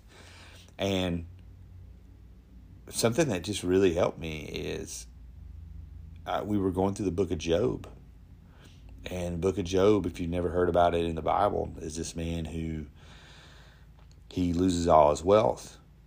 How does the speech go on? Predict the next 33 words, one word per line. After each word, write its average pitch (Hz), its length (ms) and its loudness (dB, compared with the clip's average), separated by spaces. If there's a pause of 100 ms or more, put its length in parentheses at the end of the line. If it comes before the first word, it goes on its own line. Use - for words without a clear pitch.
His, 80 640 -2
his - 280 -8
children 107 460 2
all 90 220 6
die. 78 440 2 (1200)
He 110 140 4
loses 82 340 2
everything. 85 640 0
And 82 180 -8
then 98 220 0
he's, 87 280 -4
uh, 76 200 -6
you 87 120 -10
know, 78 100 -8
afflicted 76 800 -4
with, 76 540 -8 (800)
uh, 76 380 -10
you 90 140 -6
know, 82 60 -4
skin 92 320 0
sores. 78 420 0
And 90 100 -4
it's 143 160 0
just 85 240 -6
bad. 85 520 2
And 87 200 -4
at 95 100 -8
the 92 160 -2
end 135 140 -2
of 80 80 -6
the - 80 -2
day, 110 360 2
like, 80 540 -2